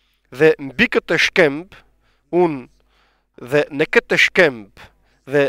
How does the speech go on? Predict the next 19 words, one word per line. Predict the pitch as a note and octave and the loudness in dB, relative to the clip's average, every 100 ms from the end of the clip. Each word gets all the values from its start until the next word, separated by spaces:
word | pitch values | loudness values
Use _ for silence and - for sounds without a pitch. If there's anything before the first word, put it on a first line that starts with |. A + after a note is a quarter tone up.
| - | -2
në | D3 E3 | -4 0
këtë, | F#3 F3+ - - - | 0 -2 -4 -18 -14
mbi | D3 C3+ A3+ A3 | -12 -4 -4 -4
këtë | - G3 - _ D3 B2+ | -4 -4 -4 _ -14 -2
dëshmi | D#3+ - - A3 A3+ E3+ A2 - - _ _ - | 0 0 -2 -2 -4 -4 -8 -14 -20 _ _ 0
të, | D#3+ D#3 - | 0 0 -4
të, | D#3 | -6
të, | - D3+ - | -2 -2 -4
të | - C#3+ | -4 -6
vërtet | C3 C#3 - G#3+ D3+ - - | -2 -4 2 4 4 0 -14
se | - F3 | -8 -2
unë | G3+ A3 F#3 | 0 0 -2
jam | D#3 | -2
Krishti, | - A3 G3 - D3 | -4 -6 -4 -4 -6
bir | C3 F3+ E3+ C#3+ | -12 -8 -8 -8
i | - B2 | -10 -10
Perëndisë | B2 B2+ B2+ E3 C#3+ C#3 | -8 -8 -8 -10 -10 -10
të | A#2 | -6
gjallë, | B2+ C3 E3+ | -2 0 0